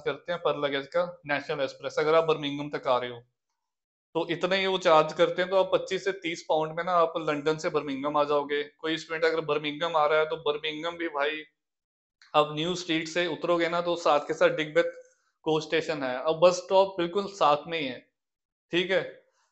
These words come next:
अगर आप स्टेशन से उतरते हो, अगर दो तीन लगेज है ना आपके पास, तो आप कैब कर लो। वो आपकी कैब ना सिर्फ बस स्टॉप तक पता कितने लेगी?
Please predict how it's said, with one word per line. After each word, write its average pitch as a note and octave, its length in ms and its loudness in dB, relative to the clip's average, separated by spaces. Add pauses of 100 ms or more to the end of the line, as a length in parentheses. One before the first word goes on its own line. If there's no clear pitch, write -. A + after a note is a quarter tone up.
(180)
अगर F3+ 200 6
आप G3 240 8
स्टेशन F#3 440 0
से G3+ 300 0
उतरते F3 420 4
हो, G3 120 6
अगर F#3+ 400 6
दो F3 260 2
तीन G3 280 -4
लगेज F3+ 280 2
है F3+ 60 0
ना F#3+ 80 2
आपके F3+ 240 0
पास, E3 300 2
तो G3 60 2
आप F#3 160 -4
कैब E3+ 240 6
कर F3 200 0
लो। F3+ 360 -2
वो D#3 140 4
आपकी E3+ 280 0
कैब E3 320 4
ना F#3 120 -2
सिर्फ F3 400 -2
बस D3+ 120 2
स्टॉप F3 360 4
तक F3 160 0
पता F#3+ 140 2
कितने F3+ 280 -6
लेगी? D3+ 520 -4